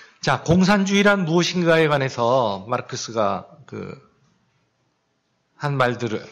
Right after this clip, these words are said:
한 주장들을 한번 살펴보기로 하죠. 선언에, 제가 그냥 공산당 선언을 그냥 줄여서 선언이라고도 할게요.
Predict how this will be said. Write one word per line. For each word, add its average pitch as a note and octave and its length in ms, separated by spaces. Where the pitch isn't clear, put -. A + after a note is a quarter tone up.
한 C#3 480
주장들을 A#2 560
한번 A#2 200
살펴보기로 A#2+ 600
하죠. B2 340
선언에, G#3 800
제가 D#3 160
그냥 D#3+ 220
공산당 D3+ 500
선언을 C#3+ 420
그냥 C#3 180
줄여서 D#3+ 380
선언이라고도 C#3 680
할게요. B2 360